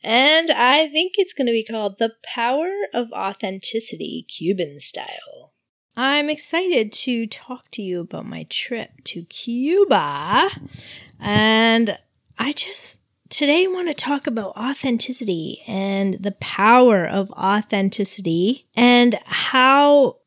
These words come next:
transformative it can be. And literally, the Cuban people know how to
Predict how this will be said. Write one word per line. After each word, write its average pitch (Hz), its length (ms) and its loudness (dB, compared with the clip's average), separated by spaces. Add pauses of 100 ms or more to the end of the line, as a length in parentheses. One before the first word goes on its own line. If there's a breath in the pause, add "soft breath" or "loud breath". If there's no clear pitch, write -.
transformative 208 840 2
it 190 120 -2
can 190 160 -2
be. 175 400 0
And 220 480 0 (160)
literally, 240 800 4
the 202 100 0
Cuban 262 500 -2
people 208 920 -2
know 196 800 -4
how 185 440 -2
to 165 720 -4